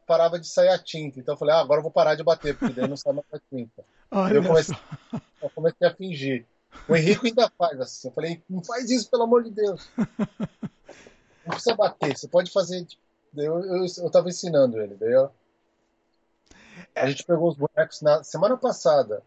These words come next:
Speaker 1: Eu até montei com ele, eu falei, "Putz, legal, vamos lá." A gente demorou, escolheu cada um, quatro cada um, "Vamos fazer uma luta." Quando a gente começou a luta, tocou a campainha, chegou o Theo. "Ah, vamos brincar lá fora." "Ah, tá, vamos brincar lá fora.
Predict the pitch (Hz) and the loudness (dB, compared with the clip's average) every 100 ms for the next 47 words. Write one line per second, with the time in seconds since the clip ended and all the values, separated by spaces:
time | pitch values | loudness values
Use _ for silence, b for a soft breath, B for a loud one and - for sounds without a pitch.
0 | _ - 139 - 190 208 - 185 180 165 | _ -2 0 2 2 0 0 -2 0 -2
1 | 160 160 151 - 151 - 151 131 117 120 | -2 -4 -8 -8 -10 -6 0 2 2 2
2 | 143 123 98 _ _ _ _ _ 123 - | 0 0 0 _ _ _ _ _ -10 -4
3 | 143 139 135 156 175 - - - - 131 | 2 4 4 2 0 -8 -12 -10 -2 2
4 | 151 147 143 135 135 156 143 _ - 156 | 2 2 4 4 4 0 -10 _ 0 2
5 | 160 - 139 135 147 160 170 165 160 143 | 2 0 4 4 2 -2 -2 0 0 0
6 | 131 113 - - _ _ _ _ _ - | -4 -10 -16 -18 _ _ _ _ _ -20
7 | - - 147 - 175 165 190 180 185 190 | -12 -8 -6 0 2 4 4 2 0 -4
8 | 190 180 175 175 160 165 151 131 - 135 | -6 -4 -2 0 2 0 0 -6 -8 -10
9 | 151 - 127 107 _ _ _ _ - 185 | -6 -2 -2 -2 _ _ _ _ -4 -2
10 | 190 208 185 185 170 - 139 151 139 127 | -2 -6 -2 2 2 2 -4 -4 -4 -4
11 | 165 165 156 135 - 107 | -4 -2 0 0 -2 -4